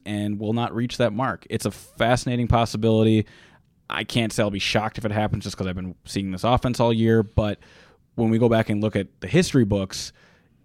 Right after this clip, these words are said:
and if you go on Pro Football <laughs> Reference and see Odell Beckham Junior, sixteen games played, sixteen games started,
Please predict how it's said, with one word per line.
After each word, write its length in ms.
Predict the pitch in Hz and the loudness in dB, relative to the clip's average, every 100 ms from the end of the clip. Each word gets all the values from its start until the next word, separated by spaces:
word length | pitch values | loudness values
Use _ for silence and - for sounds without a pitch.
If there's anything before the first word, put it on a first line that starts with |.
| _ _ _ - | _ _ _ -6
and 120 | 107 | -6
if 180 | 104 - | -6 -8
you 160 | 113 113 | -4 2
go 80 | 113 | 4
on 100 | 110 | 6
Pro 180 | 123 | 4
Football 260 | 107 127 123 | 4 2 4
<laughs> 40 | 135 | 4
Reference 380 | 123 120 113 110 | 2 2 0 0
and 100 | 107 | -4
see 160 | 120 | -4
Odell 240 | 107 113 110 | 0 0 2
Beckham 260 | 110 107 | 0 0
Junior, 340 | 101 107 104 101 | -2 0 -2 -4
sixteen 500 | - 110 - 110 104 | -6 -6 -4 -4 -2
games 320 | 101 98 95 | -4 -4 -6
played, 360 | - 127 123 | 0 2 2
sixteen 320 | 113 - - 104 | -2 -8 -6 -6
games 260 | 95 92 | -6 -8
started, 480 | - 113 107 107 104 | -4 -2 0 0 -2